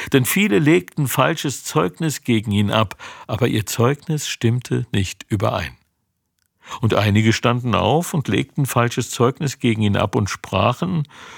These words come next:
"Wir haben gehört, dass er sagte,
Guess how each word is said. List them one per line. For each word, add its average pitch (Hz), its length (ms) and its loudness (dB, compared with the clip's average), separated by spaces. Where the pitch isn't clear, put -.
"Wir 151 260 6
haben 185 540 4
gehört, 160 480 4
dass 156 120 0
er 143 120 0
sagte, 160 640 2